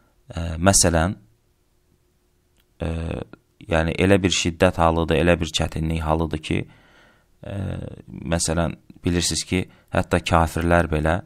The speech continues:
e, gəmidə, yəni dənizin içində olanda, e, yəni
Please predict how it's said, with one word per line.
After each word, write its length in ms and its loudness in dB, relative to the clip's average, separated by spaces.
e, 120 -6
gəmidə, 520 2
yəni 260 -2
dənizin 460 0
içində 380 -2
olanda, 500 2
e, 140 -8
yəni 260 -4